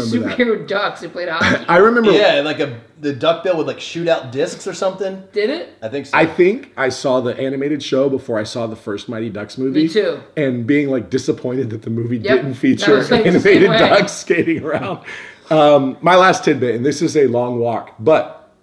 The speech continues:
Speaker 1: Iceland's coach, as Mario mentioned, it's weird to choose Iceland as the villain because
Speaker 2: Cole mentioned it.
Speaker 1: or Cole mentioned, sorry,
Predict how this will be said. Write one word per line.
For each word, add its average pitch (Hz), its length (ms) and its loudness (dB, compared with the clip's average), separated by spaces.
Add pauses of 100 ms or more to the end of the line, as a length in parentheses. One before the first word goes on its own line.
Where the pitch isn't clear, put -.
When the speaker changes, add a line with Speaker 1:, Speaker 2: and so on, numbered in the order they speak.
(520)
Speaker 1:
Iceland's 165 400 2
coach, - 240 0
as 127 140 -4
Mario 143 240 2
mentioned, 127 320 -6
it's 113 140 -10
weird 143 220 0
to 151 60 -2
choose 139 260 -4
Iceland 123 360 -8
as 120 80 -8
the 110 60 -6
villain 110 300 -6
because 104 420 -12
Speaker 2:
Cole 160 240 -12
mentioned 127 380 -20
it. - 60 -20
Speaker 1:
or 123 120 -8
Cole 139 220 0
mentioned, 117 360 -8
sorry, 104 260 -10